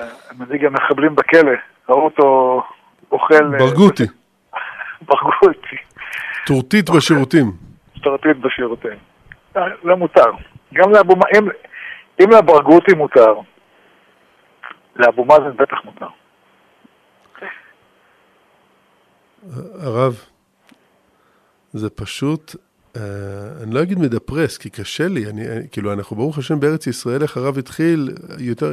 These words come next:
Speaker 2: כמעט חצי מעם ישראל נמצא בארץ ישראל. אבל, אבל אתה מסתכל על, על ההתנהגות שלנו,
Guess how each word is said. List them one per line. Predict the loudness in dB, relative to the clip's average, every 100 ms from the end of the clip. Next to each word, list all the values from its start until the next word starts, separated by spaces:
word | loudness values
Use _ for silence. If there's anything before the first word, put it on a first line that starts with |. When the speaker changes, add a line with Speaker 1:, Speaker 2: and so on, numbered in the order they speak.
| -8
Speaker 2:
כמעט | -6 -6
חצי | -4 -6 -4
מעם | -4 -4 -6
ישראל | -6 -6
נמצא | -6 -4 -4
בארץ | -4 -6 -10
ישראל. | -14 -10 -8 -8 -10 _ _ _ _ _ _ _ _ _ _ _
אבל, | -8 -8 -10 -12
אבל | -10 -10
אתה | -12
מסתכל | -14 -14 -18 -6 -4 -2
על, | -4 -6
על | -6
ההתנהגות | -6 -8 -10 -10 -8 -4 -4
שלנו, | -2 -4 -4 -6 -6 -6